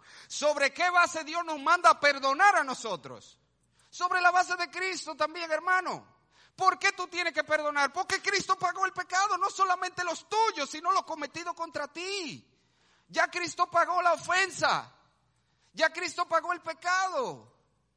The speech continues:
Si es un hermano en Cristo. Pero alguno me dirá, "Ay, si no es cristiano, pastor. Ay, si no tengo que perdonarle, entonces". No, si no es cristiano,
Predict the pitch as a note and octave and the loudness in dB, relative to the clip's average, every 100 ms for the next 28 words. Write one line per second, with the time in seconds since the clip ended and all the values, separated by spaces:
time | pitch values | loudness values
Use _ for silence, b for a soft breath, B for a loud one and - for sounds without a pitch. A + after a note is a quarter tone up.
0 | _ _ _ _ _ _ _ _ _ _ | _ _ _ _ _ _ _ _ _ _
1 | A#2+ C3+ D3 C#3 B2 B2 A2+ A2 D3+ D#3 | -14 -12 -12 -16 -16 -16 -18 -20 -20 -20
2 | - - _ _ _ _ _ _ _ C3+ | -20 -20 _ _ _ _ _ _ _ -14
3 | B2 B2 D3 C3+ A#2+ A#2 - B2 D#3+ F3 | -14 -14 -18 -18 -16 -16 -14 -14 -14 -14
4 | F3 F3 E3+ F3 F#3 B2+ - G#2+ G#2+ G2+ | -16 -18 -18 -20 -20 -20 -20 -20 -20 -20
5 | G2 E2+ _ _ b b b _ - - | -20 -20 _ _ b b b _ -16 -14
6 | D#3+ D3 C3+ B2+ B2 A#2+ A2+ G#2 G2+ G2+ | -14 -14 -16 -16 -18 -18 -18 -20 -20 -20
7 | - _ _ _ - _ _ _ _ _ | -20 _ _ _ -20 _ _ _ _ _
8 | _ _ _ _ _ _ E3+ F3 F#3 D#3 | _ _ _ _ _ _ -16 -14 -14 -14
9 | E3+ F3+ F3 - F#3+ E3 D3+ | -14 -14 -16 -12 -8 -8 -10